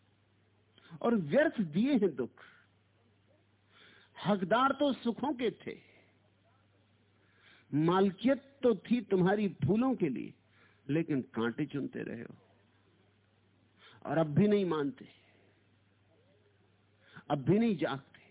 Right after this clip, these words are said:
एक असंतोष मिट नहीं पाता कि तुम दस नए निर्मित कर लेते हो, फिर चले दौड़े।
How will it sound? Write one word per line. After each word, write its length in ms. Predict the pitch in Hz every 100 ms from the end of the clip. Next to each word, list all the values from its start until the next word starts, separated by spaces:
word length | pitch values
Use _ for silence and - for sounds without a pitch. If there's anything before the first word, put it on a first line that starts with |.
| _ _ _ _ _ _ _ _ _ _ - - - _ - 185
एक 340 | 240 285 - -
असंतोष 640 | 190 190 240 233 269 269 208
मिट 300 | 185 214 277
नहीं 260 | 294 262
पाता 440 | 185 151 127 104 82 - - _ _ _ _ -
कि 80 | 165
तुम 220 | 180 170
दस 200 | 139 220 175
नए 500 | 147 165 190 170 -
निर्मित 380 | 131 147 170 175
कर 160 | - 104
लेते 300 | 73 - -
हो, 120 | _ _ _ _ _ _ _ _ _ _ _ _ _ _ _ _ _ _ _ _ _ _ _ -
फिर 140 | 185
चले 280 | 185 180 147
दौड़े। 320 | 113 69 -